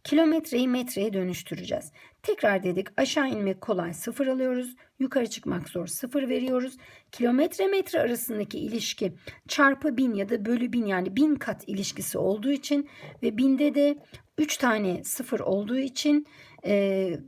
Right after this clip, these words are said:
kilometreyi metreye çevirirken üç sıfır kazanıyoruz.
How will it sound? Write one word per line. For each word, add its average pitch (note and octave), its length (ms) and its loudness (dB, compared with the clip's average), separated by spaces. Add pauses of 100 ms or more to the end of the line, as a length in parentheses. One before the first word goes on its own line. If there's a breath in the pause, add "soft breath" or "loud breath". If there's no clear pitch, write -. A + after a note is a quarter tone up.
(840)
kilometreyi C4 600 2
metreye G#3 360 0
çevirirken F#3 800 -4
üç C#4 140 -2
sıfır D4 300 -4
kazanıyoruz. C#4+ 800 0